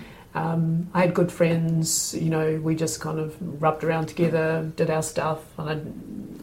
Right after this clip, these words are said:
d-, wasn't even aware of anything at all, didn't think about anything. Um, but at secondary school started, I think that's, you know,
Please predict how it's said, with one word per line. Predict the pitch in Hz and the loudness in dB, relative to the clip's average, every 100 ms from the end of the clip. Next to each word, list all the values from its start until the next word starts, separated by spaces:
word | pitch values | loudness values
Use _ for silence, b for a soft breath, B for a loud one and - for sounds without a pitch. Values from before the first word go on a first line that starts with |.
| - 156 | -8 -4
d-, | |
wasn't | 151 151 156 | -2 -2 -2
even | 151 156 | 0 0
aware | 151 160 160 | 2 4 2
of | |
anything | 156 160 156 175 165 165 | 2 0 0 0 0 -2
at | 160 | 0
all, | 175 190 196 | 0 2 0
didn't | 185 175 165 | -2 -4 -4
think | - 175 | -2 0
about | 175 180 180 | 2 2 0
anything. | 185 185 196 202 - B B B B B | 0 2 2 0 -4 B B B B B
Um, | 185 190 190 190 180 - - - - | 4 6 6 4 2 -8 -14 -16 2
but | 196 - - - | 4 4 -4 -10
at | - 170 | -6 0
secondary | - 240 220 226 | 4 6 8 8
school | - - 226 233 233 | 6 8 8 8 6
started, | - - 196 202 202 175 - | 2 8 10 10 8 4 -2
I | - 175 | 0 2
think | 196 165 | 2 2
that's, | 175 - - - 202 | 0 0 -4 -2 2
you | |
know, | 170 170 175 | 4 6 6